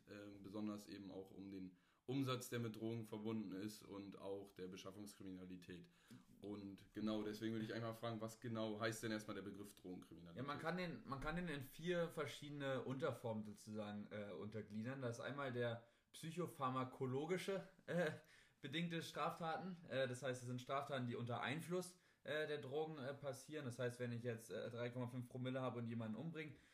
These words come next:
Speaker 2: das wäre, das würde dann unter diese Fallgruppe fallen. Äh, dann gibt's Straftaten aus wirtschaftlichen Zwängen,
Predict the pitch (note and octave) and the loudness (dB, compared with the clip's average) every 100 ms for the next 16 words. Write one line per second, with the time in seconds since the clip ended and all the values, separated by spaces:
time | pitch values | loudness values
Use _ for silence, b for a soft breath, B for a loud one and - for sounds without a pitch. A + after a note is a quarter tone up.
0 | B - A#2+ A#2+ B2+ B2+ B2 A#2+ B2 B2 | B -2 -2 2 4 6 4 2 4 4
1 | A#2+ A#2+ B2 D3+ E3 D#3+ D#3 D3 D3+ D3 | 4 2 2 0 2 2 2 2 0 -2
2 | D3+ D3 C#3+ B2+ B B - A#2 A#2+ A#2+ | -2 0 -2 -6 B B 2 4 6 4
3 | C#3+ D3 A#2+ - - C#3 C#3 C#3+ B2+ A#2 | 2 0 -2 -8 0 4 4 4 2 2
4 | - C#3+ F#3 F3 D#3+ C3 A#2 - G#2+ A2+ | 0 0 2 2 0 -2 -2 -2 0 0
5 | E3 G#3 | 2 -2